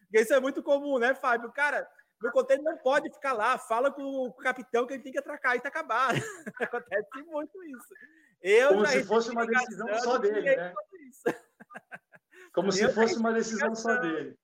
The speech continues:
Speaker 1: É, nossa, não, tem um monte de
Speaker 2: Mas,
Speaker 1: variáveis.
Speaker 2: assim, é, essas três ferramentas que eu falei,
Speaker 1: Uhum.
Speaker 2: é, desculpa, e tem a, a Sealand também. A Sealand também é uma marca do grupo e também tem a,
Speaker 1: Uhum.
Speaker 2: a opção
Speaker 1: Sealand.
Speaker 2: de booking instantâneo, onde você procura o frete e faz na hora.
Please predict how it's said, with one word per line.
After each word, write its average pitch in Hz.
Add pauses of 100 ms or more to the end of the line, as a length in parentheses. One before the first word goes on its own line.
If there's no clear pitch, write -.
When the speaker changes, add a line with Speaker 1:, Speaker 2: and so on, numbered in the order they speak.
(280)
Speaker 1:
É, 214 (120)
nossa, 196
não, 170
tem 208
um 233
monte 175
de -
Speaker 2:
Mas, 190
Speaker 1:
variáveis. 208
Speaker 2:
assim, 190
é, 165 (260)
essas 226
três 247
ferramentas 220
que -
eu 208
falei, 196 (720)
Speaker 1:
Uhum. 117
Speaker 2:
é, 147
desculpa, 226
e 139
tem 185
a, 233
a 196
Sealand 220
também. 160
A 147
Sealand 196
também 165
é -
uma 156
marca 170
do 147
grupo 170
e -
também 160
tem 175
a, 135
Speaker 1:
Uhum. 185 (240)
Speaker 2:
a 151
opção 160
Speaker 1:
Sealand. 175
Speaker 2:
de - (120)
booking 170
instantâneo, 165
onde 160
você 160
procura 160
o 156
frete 160
e -
faz 160
na 147
hora. 202